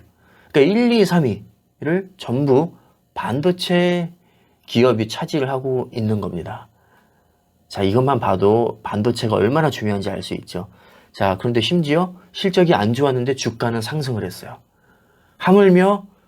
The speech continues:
앞으로는 그 반도체 메모리 분야가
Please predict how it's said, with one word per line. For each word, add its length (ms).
앞으로는 720
그 220
반도체 880
메모리 320
분야가 560